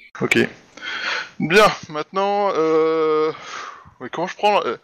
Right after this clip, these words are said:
Est-ce qu'il y a des traces de sabots de l'âne, euh, proximité ?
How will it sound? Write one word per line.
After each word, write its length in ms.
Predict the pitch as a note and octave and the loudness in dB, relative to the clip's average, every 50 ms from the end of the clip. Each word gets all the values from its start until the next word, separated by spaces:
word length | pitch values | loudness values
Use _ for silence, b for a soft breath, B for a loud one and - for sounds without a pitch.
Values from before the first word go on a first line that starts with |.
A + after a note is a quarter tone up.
| B B B B B B B B | B B B B B B B B
Est-ce 120 | F#3+ G3+ - | 0 0 2
qu'il 100 | - C4+ | 0 0
y 20 | |
a 40 | C4 | 2
des 140 | G3+ E3 D3+ | 2 0 0
traces 300 | - - F#3 F#3+ F3+ D3+ | 0 2 2 2 2 0
de 140 | C3 B2+ A#2 | -4 -8 -6
sabots 380 | - - D3+ C#3 C3+ E3 E3+ | -2 -2 -2 0 0 -2 -2
de 120 | - C#3 C3+ | 0 0 0
l'âne, 320 | C3 C#3 C#3 D3+ D3 C#3 | 2 4 4 4 2 0
euh, 280 | C3 A#2+ A2+ A2 G#2 A2+ B2 - _ _ _ _ _ | -4 -4 -4 -4 -6 -8 -10 -12 _ _ _ _ _
proximité ? 680 | - - - - - - - B2+ B2 A2+ - C#3 B2+ | -18 -14 -12 -10 -10 -10 -10 -10 -10 -6 -4 -4 -4